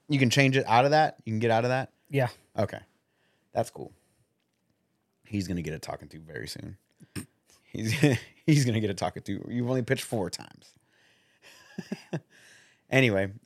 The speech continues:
Speaker 1: uh, but yeah, man, I've been having an absolute blast with the game. That and Super Mario, Super Mario, uh, Wonder. I've only played it in handheld mode. I actually haven't connected it to the T V at all.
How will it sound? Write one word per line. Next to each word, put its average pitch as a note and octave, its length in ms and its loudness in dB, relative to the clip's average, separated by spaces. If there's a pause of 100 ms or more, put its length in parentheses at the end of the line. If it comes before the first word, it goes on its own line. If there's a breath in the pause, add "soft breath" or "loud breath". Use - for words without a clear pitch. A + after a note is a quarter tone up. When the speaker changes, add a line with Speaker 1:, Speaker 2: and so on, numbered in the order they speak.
Speaker 1:
uh, G#2 500 4
but G2 180 -6
yeah, B2 140 0
man, G2+ 180 0
I've G#2 100 -2
been A#2 100 0
having G#2+ 320 -2
an F#2+ 100 -4
absolute G#2+ 500 -4
blast G2+ 320 -2
with - 60 -18
the G#2+ 80 -8
game. F#2+ 480 -4
That A2 340 4
and G2+ 160 -4
Super - 220 -6
Mario, G#2 320 0
Super D#3 220 -2
Mario, B2 360 4 (240)
uh, G2+ 80 2
Wonder. A2+ 360 2
I've A2 120 4
only B2+ 140 2
played A2+ 180 0
it G#2 120 -2
in G2 100 -4
handheld A#2+ 360 0
mode. B2 200 0
I A2+ 80 -2
actually A2 220 -6
haven't G2+ 220 -2
connected G#2 340 -8
it G#2+ 120 -4 (600)
to A2+ 100 -10
the G#2+ 80 -2
T G#2+ 220 -6
V A2 200 0
at A#2 80 2
all. A#2+ 280 0